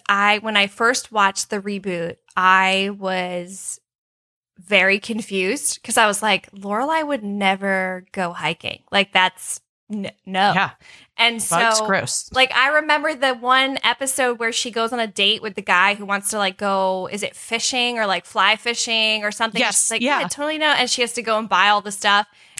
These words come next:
Speaker 1: And it's the worst thing ever. And I'm just like, "This is not, what, why are they doing this?" And then, like, as it develops and you watch the episode, I'm like, "Okay, no, no, no, I like this." And I, I love the fact that they brought back that whole, like, how they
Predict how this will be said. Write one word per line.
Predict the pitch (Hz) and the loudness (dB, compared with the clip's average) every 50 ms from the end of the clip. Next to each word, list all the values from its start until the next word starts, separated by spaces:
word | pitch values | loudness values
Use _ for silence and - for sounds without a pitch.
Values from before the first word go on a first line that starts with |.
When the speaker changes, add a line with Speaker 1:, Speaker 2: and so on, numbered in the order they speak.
| - - | -2 0
Speaker 1:
And | 220 220 202 | 0 0 0
it's | 190 - - - | 0 -2 -6 -4
the | - - 214 | -4 -4 -4
worst | 190 196 190 196 208 208 - - - - - | -2 -2 -2 -2 -2 -4 -4 -6 -8 -2 -2
thing | 220 202 190 | -2 0 2
ever. | 170 196 196 - 220 220 226 233 240 - - - - - - | 2 2 0 0 -2 -2 -2 -2 -4 -8 -14 -20 -20 -6 -2
And | - 233 247 | 2 4 4
I'm | 247 247 247 | 4 2 0
just | 247 233 - - | -4 -6 -6 -4
like, | 247 226 220 214 - _ _ _ | -2 -2 -2 -2 -4 _ _ _
"This | - 294 285 294 | -4 -4 -4 -4
is | 302 262 247 | -4 -4 -4
not, | 254 254 254 254 254 254 254 247 - _ _ _ _ | -4 -2 -2 0 2 2 0 0 -2 _ _ _ _
what, | _ 240 269 - - _ _ - | _ -4 -4 -4 -4 _ _ -10
why | 269 285 285 | -8 -6 -4
are | 294 | -4
they | 285 269 | -4 -6
doing | 254 285 311 311 | -6 -6 -4 -2
this?" | 285 254 208 - - - | 0 0 0 -2 -2 -4
And | 226 233 240 240 233 254 | -4 -4 -2 -4 -2 0
then, | 277 285 285 277 254 247 233 226 220 220 214 214 - _ _ _ _ - | 2 4 4 4 4 4 4 2 2 -2 -6 -8 -10 _ _ _ _ -6
like, | 226 220 - - | -6 -6 -2 0
as | - 208 208 220 233 226 | 2 2 4 2 2 0
it | 220 - 196 | -4 -8 -8
develops | 208 214 220 214 208 208 208 208 190 185 185 175 - - - - - - - - - | -10 -6 0 2 2 4 4 2 0 0 -2 -4 -6 -10 -12 -12 -10 -10 -10 -6 -4
and | 214 214 202 | -4 -4 -4
you | 208 202 | -8 -10
watch | 190 190 214 214 202 214 220 - - | -2 2 4 6 6 4 4 0 -6
the | - 208 233 | -4 0 0
episode, | - 220 - 214 - 202 | 0 0 0 -4 -4 -4
I'm | 190 185 | -6 -4
like, | 185 180 - - | -8 -10 -6 -6
"Okay, | 214 208 - 165 160 - - | -6 -6 -6 -8 -10 -12 -10
no, | 196 202 202 196 | -8 -8 -6 -6
no, | 185 | -6
no, | 180 175 - | -8 -10 -6
I | - - 190 | -4 -4 -4
like | 180 185 190 190 - | -4 -4 -6 -4 -4
this." | 196 190 196 - | -6 -6 -6 -6
And | - 233 | -2 0
I, | 247 240 233 214 - - | 0 0 0 -2 0 2
I | 226 220 | 2 4
love | 220 220 247 240 | 4 4 2 2
the | 240 247 | 0 -2
fact | - 254 240 233 | -4 -4 -4 -4
that | 233 - | -4 -4
they | - 214 196 | -2 -4 -2
brought | - 208 185 - - | 0 0 0 0 2
back | - 202 190 - - | 2 2 2 2 2
that | 196 175 - | 0 0 0
whole, | - - 208 202 190 185 | -4 -8 -6 -6 -4 -2
like, | 196 180 180 180 - | -2 -2 -2 -4 -6
how | - - 208 214 214 | -8 -2 0 0 0
they | 202 208 208 202 202 - | 0 0 -2 -2 -4 -6